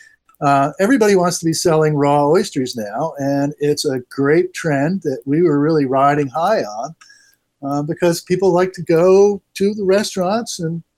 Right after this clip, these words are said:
put a smile on their face. Am I making you hungry?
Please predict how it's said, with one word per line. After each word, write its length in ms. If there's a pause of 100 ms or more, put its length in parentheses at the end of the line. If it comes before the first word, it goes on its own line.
put 120
a 40
smile 520
on 100
their 140
face. 540 (1300)
Am 100
I 80
making 320
you 140
hungry? 440